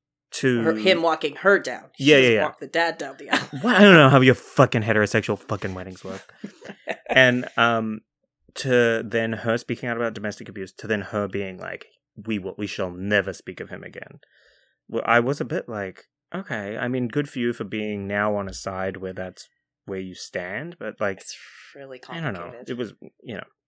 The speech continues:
Speaker 2: It's really complicated.
Speaker 1: It's com-, that's,
Speaker 2: Uh,
Speaker 1: yeah.
Speaker 2: It's Complicated, starring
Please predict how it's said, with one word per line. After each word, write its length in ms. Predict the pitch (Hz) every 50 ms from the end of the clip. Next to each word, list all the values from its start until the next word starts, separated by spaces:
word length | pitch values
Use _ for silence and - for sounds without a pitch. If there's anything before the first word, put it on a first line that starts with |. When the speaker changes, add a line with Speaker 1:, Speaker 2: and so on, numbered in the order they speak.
| _ _ _ _ _ _ _
Speaker 2:
It's 100 | - - _ 160
really 260 | 143 131 127 117 113
complicated. 640 | - 110 107 110 - 123 - - 120 110 120 120 - _ _ -
Speaker 1:
It's 200 | 127 123 - -
com-, 200 | - 110 104 -
that's, 200 | 131 143 135 131
Speaker 2:
Uh, 200 | 123 120 113 104 -
Speaker 1:
yeah. 140 | 104 85 - - _ _ _ _ _ _ _ _ _ _ _ _ _ _ _
Speaker 2:
It's 180 | - 175 165 -
Complicated, 560 | - 190 160 165 156 143 - 147 135 139 143
starring 760 | - - 151 139 131 135 143 143 151 165 180 226 311 339